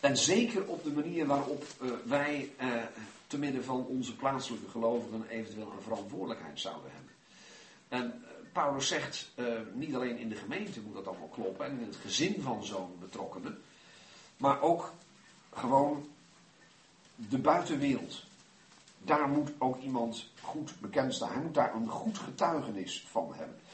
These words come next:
Nou, van Timotheus zelf, dat is wel aardig, weten we dat. Maar dan zijn degenen die een goed getuigenis geven,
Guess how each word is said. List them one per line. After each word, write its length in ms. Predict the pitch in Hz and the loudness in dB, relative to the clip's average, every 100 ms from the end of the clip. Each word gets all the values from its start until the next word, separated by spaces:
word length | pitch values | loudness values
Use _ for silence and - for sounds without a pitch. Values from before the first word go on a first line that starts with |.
| - - - | -18 -18 2
Nou, 180 | 165 165 | 2 4
van 180 | 180 | 2
Timotheus 640 | - 185 180 165 - 117 - | 0 0 2 2 0 0 2
zelf, 460 | 240 - - - - - _ - - - _ - _ _ | 2 0 -4 -12 -20 -20 _ -20 -20 -20 _ -20 _ _
dat 180 | 143 127 | 4 4
is 120 | 120 | 2
wel 260 | 117 113 | 2 0
aardig, 300 | 190 110 139 - - - | -2 -2 -4 -6 -12 -6
weten 300 | 214 151 120 | -2 -2 -4
we 80 | |
dat. 300 | 101 139 - - | 0 0 0 -6
Maar 480 | 123 127 170 196 156 107 107 | -2 0 2 2 0 -8 2
dan 260 | 147 226 | 2 4
zijn 260 | - 117 110 | 0 -2 -2
degenen 340 | 123 127 117 | -4 -4 -2
die 140 | 113 117 | -2 -4
een 100 | 117 | -4
goed 180 | 139 - | -6 -8
getuigenis 680 | 117 113 113 117 117 120 | -2 0 0 -2 -2 -2
geven, 440 | - 113 110 139 | -2 -2 -2 -6